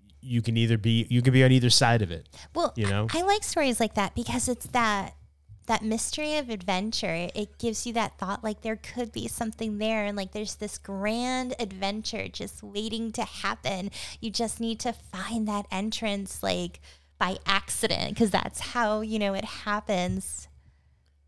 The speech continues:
Speaker 1: Pre-,
Speaker 2: But,
Speaker 1: yeah, pretty
Speaker 2: yeah.
Speaker 1: much. That's what it
Speaker 2: It,
Speaker 1: seems
Speaker 2: it's
Speaker 1: like.
Speaker 2: awesome.
Speaker 1: Yeah. So the, uh, the other thing that I found was that there are a, have been a lot of U F O sightings at Devil's Tower,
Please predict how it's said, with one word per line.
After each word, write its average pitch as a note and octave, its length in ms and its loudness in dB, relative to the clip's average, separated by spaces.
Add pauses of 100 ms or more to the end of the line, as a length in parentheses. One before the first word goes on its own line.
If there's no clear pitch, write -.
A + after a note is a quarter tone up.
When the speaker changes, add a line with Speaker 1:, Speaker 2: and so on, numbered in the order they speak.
(360)
Speaker 1:
Pre-, - 140 8
Speaker 2:
But, A2+ 100 -2
Speaker 1:
yeah, A#2 240 4
pretty A#2 220 0
Speaker 2:
yeah. A#2 40 0
Speaker 1:
much. A2+ 480 0
That's G#2+ 180 -6
what G#2 80 -2
it - 40 -2
Speaker 2:
It, - 60 0
Speaker 1:
seems C4+ 160 4
Speaker 2:
it's - 80 0
Speaker 1:
like. G#4+ 140 0
Speaker 2:
awesome. G3 560 0
Speaker 1:
Yeah. A#2 240 -2 (960)
So C3 360 8
the, A2+ 180 2
uh, A#2+ 80 2
the A#2+ 160 4
other C3 160 4
thing B2 240 2
that A2 120 2
I G2+ 100 2
found F#2+ 420 0
was F#2+ 300 0
that G2+ 440 0
there A2+ 260 2
are A#2 200 2
a, G#2+ 140 2 (120)
have B2 160 0
been C#3 120 4
a C#3 60 4
lot B2+ 200 2
of A2+ 80 4
U G#2+ 200 4
F G#2 160 0
O F#2+ 140 2
sightings C3 640 0 (920)
at G#2+ 180 0
Devil's G#2+ 300 0
Tower, G#2 480 -4